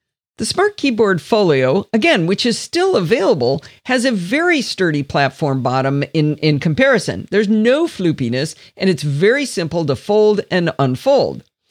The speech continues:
It has exactly two viewing angles, but I really only ever used one of the angles. It was great sitting on the counter in the bathroom for morning video podcast watching,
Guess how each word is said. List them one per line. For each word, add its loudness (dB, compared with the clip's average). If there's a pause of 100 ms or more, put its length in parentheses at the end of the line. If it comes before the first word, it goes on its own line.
(100)
It 0
has 2
exactly -4
two -4
viewing 0
angles, 0 (260)
but 2
I 4
really 0
only 0
ever -2
used -2
one -2
of -2
the 0
angles. -6 (280)
It 0
was 2
great -2
sitting 0
on 0
the -2
counter 0
in 2
the 0
bathroom 0
for 0
morning 2
video 2
podcast -2
watching, 0